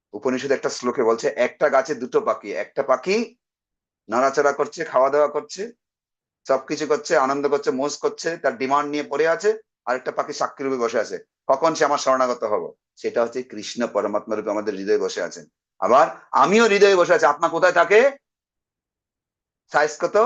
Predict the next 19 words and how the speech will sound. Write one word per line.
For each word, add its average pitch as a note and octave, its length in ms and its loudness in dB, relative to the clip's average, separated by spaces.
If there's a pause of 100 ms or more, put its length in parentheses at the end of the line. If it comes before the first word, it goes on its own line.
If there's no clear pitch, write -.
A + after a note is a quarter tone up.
(280)
দেশাগ্র C#3 460 -2
শতভাগস্য, C#3 680 -2
হৃদয়ে C3 300 0
অবস্থান A#2+ 320 -8
করছে। F#2+ 260 -14 (160)
আমি C#3 220 0
হৃদয়ে E3 300 4
থাকছি, C3+ 340 -2 (280)
সেই E3 180 4
হৃদয়ে D#3 320 6
আমি D#3+ 120 4
বাসনা D#3+ 340 2
করছি, D#3 240 -2
ওই D3+ 100 2
হৃদয়টা D#3+ 340 4
হচ্ছে D3+ 200 2
আমার E3 140 4
কামনা C3+ 320 2
স্থান। G#2+ 260 -4